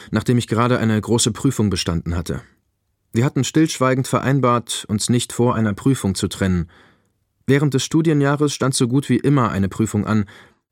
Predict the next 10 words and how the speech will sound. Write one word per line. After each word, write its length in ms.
also 180
lief 200
es 120
auf 140
den 120
Sommer 280
hinaus, 580
auf 80
die 140
Ferien. 560